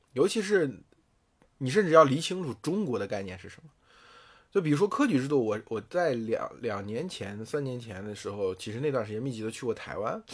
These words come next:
我去了几趟台湾之后，我发现很有意思，就是大家众所周知，台湾由于政治上的某些原因，当局就执行一种所谓去中化、去中国化的政策。但你会发现有一个地方的中国化保留得非常完整、非常好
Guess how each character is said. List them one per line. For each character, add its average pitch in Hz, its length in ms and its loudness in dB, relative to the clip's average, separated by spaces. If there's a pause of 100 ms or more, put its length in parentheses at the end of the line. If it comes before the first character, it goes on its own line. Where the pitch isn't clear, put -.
(400)
我 135 100 2
去 190 120 0
了 240 60 4
几 151 80 0
趟 175 100 8
台 147 140 -2
湾 147 140 6
之 220 80 4
后， - 60 6
我 - 60 6
发 139 140 0
现 151 180 -2
很 147 140 -2
有 127 60 -4
意 113 160 -6
思， 92 180 -10
就 98 80 -10
是 104 120 -10
大 156 140 4
家 165 160 6
众 202 160 4
所 131 140 2
周 131 180 2
知， 156 160 -2
台 135 140 -6
湾 120 140 0
由 117 120 -4
于 131 220 -6 (1200)
政 185 100 6
治 151 80 6
上 131 120 4
的 110 60 0
某 98 140 -4
些 101 160 -6
原 98 160 -8
因， 104 160 -10
当 151 240 2
局 107 160 -8
就 110 120 -8
执 101 160 -12
行 104 180 -10
一 104 60 -10
种 101 120 -10
所 - 160 -10
谓 - 60 -6
去 - 160 -12
中 120 180 -6
化、 135 120 -6 (160)
去 - 160 -6
中 127 120 -2
国 131 120 -2
化 151 100 -2
的 123 80 -6
政 123 180 -6
策。 - 220 -16 (300)
但 233 100 4
你 185 80 6
会 185 60 6
发 226 120 8
现 240 140 8
有 101 160 4
一 110 60 -4
个 156 80 0
地 170 100 -6
方 160 80 0
的 127 80 2
中 151 140 -4
国 143 100 -2
化 156 100 -2
保 104 180 0
留 98 120 -2
得 120 80 2
非 - 160 -2
常 135 140 -4
完 82 200 -6
整、 - 140 -12
非 - 140 -4
常 151 100 2
好 - 300 -10